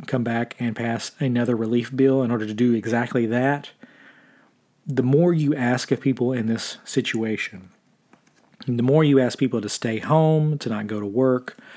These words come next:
the more you're going to have to help them out. Right now, the government really wants people to stay home over the next month. That is a lot to ask. When I was originally looking at this, I sort of thought that Trump's timeline of looking at this at around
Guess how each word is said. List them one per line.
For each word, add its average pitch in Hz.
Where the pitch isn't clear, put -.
the 123
more 135
you're 123
going 123
to 123
have 113
to 123
help 101
them 107
out. 110
Right 127
now, 120
the 113
government 117
really 170
wants 143
people 123
to 123
stay 127
home 110
over 123
the 113
next 107
month. -
That 139
is 147
a 143
lot 120
to 107
ask. 98
When 127
I 160
was 151
originally 135
looking 139
at 123
this, 147
I 127
sort 135
of 123
thought 135
that 117
Trump's 131
timeline 127
of 113
looking 127
at 117
this 123
at 120
around 113